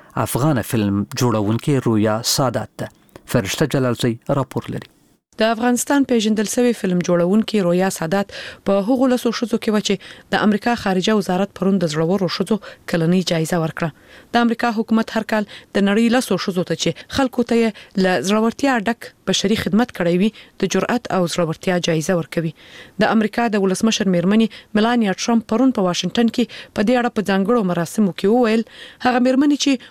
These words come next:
Speaker 2: موږ یې نن زړورتیا لمانځو، اتلانې دي. رویا سادات چې پرون دا جایزه ورکړ سوه،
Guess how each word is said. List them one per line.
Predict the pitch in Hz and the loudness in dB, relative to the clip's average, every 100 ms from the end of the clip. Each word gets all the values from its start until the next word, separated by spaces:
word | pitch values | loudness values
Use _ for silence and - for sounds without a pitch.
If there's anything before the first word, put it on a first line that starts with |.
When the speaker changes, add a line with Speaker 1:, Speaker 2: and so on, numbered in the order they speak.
| _ | _
Speaker 2:
موږ | 262 240 | 0 2
یې | 247 220 | 2 4
نن | 240 - 170 | 2 0 -2
زړورتیا | 196 185 - 208 190 | 0 0 -2 -2 2
لمانځو، | 208 240 208 254 _ _ _ 185 | 2 2 2 -2 _ _ _ -8
اتلانې | - 220 226 180 170 | 0 2 2 0 0
دي. | 185 _ _ _ _ 214 | -2 _ _ _ _ 0
رویا | 226 240 | 2 0
سادات | 240 220 240 | 0 -2 0
چې | - - | -2 0
پرون | 226 240 | 2 4
دا | 202 196 | 2 2
جایزه | 196 196 220 | 0 2 2
ورکړ | 247 - 202 | 0 -2 -2
سوه، | - | 0